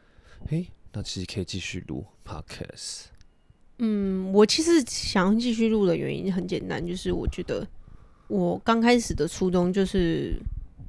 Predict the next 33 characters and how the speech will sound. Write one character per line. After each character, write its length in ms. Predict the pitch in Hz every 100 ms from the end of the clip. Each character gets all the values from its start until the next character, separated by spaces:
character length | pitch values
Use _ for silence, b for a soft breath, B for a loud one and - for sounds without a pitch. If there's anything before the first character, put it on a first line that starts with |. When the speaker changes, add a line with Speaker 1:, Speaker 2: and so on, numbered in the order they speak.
| -
Speaker 2:
想 200 | - 165
要 140 | 170 202
分 280 | - 196 202
享 200 | 165 135 - -
自 120 | - 233
己 280 | - 160
的 80 | 147
声 180 | - 175
音 260 | 156 175 185
给 220 | - 127
大 240 | - 170 156
家 160 | 160
听 340 | 170 - 190 185
到， 260 | 185 - 208 _ _ - - _ _
然 220 | 180 175
后 220 | 208 208
因 80 | 285
为 40 |
我 160 | 349 254
的 80 | 202
目 160 | 254
标 140 | 254 226
也 60 |
没 100 | 202
有 100 | 196
设 140 | 202 240
定 160 | 220
说 160 | 220 202
我 100 | 175
一 80 | 170
定 140 | 196
要， 420 | 196 190 180 175 214 _ _ _ _
呃， 600 | - 175 170 - 101 90